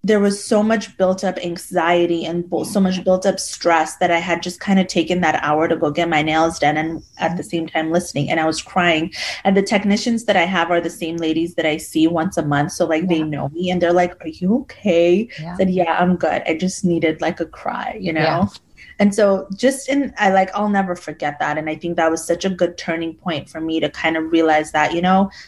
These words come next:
Speaker 1: I shouldn't feel guilty. Like, I need to take care of myself, 'cause then I come back with a clear head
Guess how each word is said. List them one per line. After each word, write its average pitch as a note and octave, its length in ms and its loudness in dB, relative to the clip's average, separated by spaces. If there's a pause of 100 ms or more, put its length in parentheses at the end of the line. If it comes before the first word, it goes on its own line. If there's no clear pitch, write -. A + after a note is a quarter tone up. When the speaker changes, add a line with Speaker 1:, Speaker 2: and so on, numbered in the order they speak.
(180)
Speaker 1:
I G3 80 4
shouldn't G3+ 380 2
feel E3 140 0
guilty. D#3 360 -8
Like, D#3+ 240 -4
I F3 80 0
need F3+ 240 2
to G#3 80 -4
take F3+ 260 -2
care E3 140 -4
of D#3 80 -6
myself, D3+ 360 -2
'cause - 140 -14
then E3 140 2
I D#3+ 80 2
come E3 320 -4
back E3 360 2 (760)
with F#3+ 200 0
a - 40 -2
clear F#3 360 0
head E3 420 2